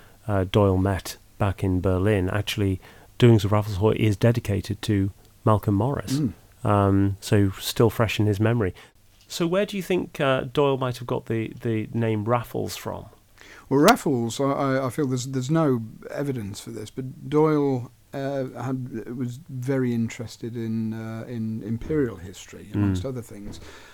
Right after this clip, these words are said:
Speaker 2: Uh, and I, I, I feel that he's, he's taken the name from the founder of Singapore, Stamford Raffles.
Speaker 1: Yes.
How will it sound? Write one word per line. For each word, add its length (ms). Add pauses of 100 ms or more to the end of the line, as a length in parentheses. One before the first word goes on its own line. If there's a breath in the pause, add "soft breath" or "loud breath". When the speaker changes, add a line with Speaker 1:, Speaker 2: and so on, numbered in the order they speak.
(140 loud breath)
Speaker 2:
Uh, 300
and 140
I, 140
I, 340
I 20
feel 280
that 120
he's, 220
he's 200
taken 380
the 80
name 320
from 280
the 40
founder 380
of 80
Singapore, 640 (120)
Stamford 500
Raffles. 600
Speaker 1:
Yes. 360